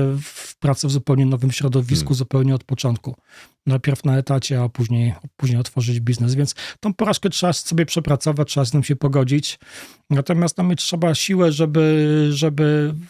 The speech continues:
Speaker 1: po prostu się otrząsnąć i iść dalej, niezależnie od skali i od wielkości tej
Speaker 2: Ale
Speaker 1: porażki.
Speaker 2: ty wtedy na tamten czas miałeś jakieś narzędzie na to, jakiś sposób, czy po prostu twoja osobowość i, i tak by gen tego zwycięzcy po prostu wziął górę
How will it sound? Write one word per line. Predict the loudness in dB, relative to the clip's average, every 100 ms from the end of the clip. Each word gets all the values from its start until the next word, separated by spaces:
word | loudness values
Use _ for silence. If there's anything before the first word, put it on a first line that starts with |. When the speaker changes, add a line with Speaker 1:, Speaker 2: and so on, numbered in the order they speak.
| _
Speaker 1:
po | -8
prostu | -4 -4 -2
się | 0 0
otrząsnąć | 0 -2 0 0 0
i |
iść | 0
dalej, | 0 0 0
niezależnie | 0 0 0 2 2
od | 0
skali | 0 0 2 0 0
i | 0
od |
wielkości | 0 0 -2 -2
tej | -6
Speaker 2:
Ale | -2
Speaker 1:
porażki. | 0 0 -2 -4 -6 _
Speaker 2:
ty | -4
wtedy | 0 0 0
na | 0
tamten | 0 0 0 0
czas | -2
miałeś | 0 -2
jakieś | -2 -4 -2
narzędzie | -2 -2 -2 -2 -2
na | -2 0
to, | -2
jakiś | -2 -4
sposób, | -6 -4 -2 0 -2
czy | -2 -4 -4 -12 -6
po | -4
prostu | -2 -2 0 0 0 0 -2 -4 -4
twoja | -2 -2
osobowość | -2 -4 -2 -2 -2 -4 -4
i, | -4 -2 -2 -4
i | -4
tak | -4 -2
by | -2 -2 -4 _ -6
gen | -2 -2 -2
tego | -2 -4
zwycięzcy | -4 -4 -2 -4 -4 -6 -4
po | -4
prostu | -6 -6 -6
wziął | -4 -4
górę | -2 -4 -4